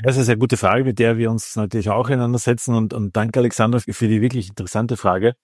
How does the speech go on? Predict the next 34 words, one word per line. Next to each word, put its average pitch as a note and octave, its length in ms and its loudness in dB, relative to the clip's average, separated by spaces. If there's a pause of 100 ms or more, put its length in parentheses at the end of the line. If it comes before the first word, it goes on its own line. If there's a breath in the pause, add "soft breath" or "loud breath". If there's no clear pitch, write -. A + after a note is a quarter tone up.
(800)
Also A#2 180 0
ich D#3 200 2
sehe D3+ 400 4
zwei, B2 460 2
und A2+ 160 2
also A2 220 -2
nicht A2 220 -2
nur A2+ 80 -2
ich, B2 120 -6
sondern A2 220 -4
ein F#2+ 80 -4
ganzes G2 340 -8
Team C#3 220 -6
gemeinsam. B2 400 -2
Und A#2 100 0
wir A2 60 0
haben G#2+ 140 0
tatsächlich A2 400 -2
dieses G2+ 320 -4
Gespräch G#2 520 0
oder G#2+ 180 2
dieses F#2+ 360 -6
Thema G#2+ 380 0 (360)
schon A2+ 200 2
laufend, A2 500 2
äh, A2+ 420 2
bei A2 120 0
uns A2+ 260 0
auf - 300 -4
der G2 100 0
Agenda A2+ 440 2 (500)
hinsichtlich G#2 420 0
Strategie G#2 560 0
und G#2 220 0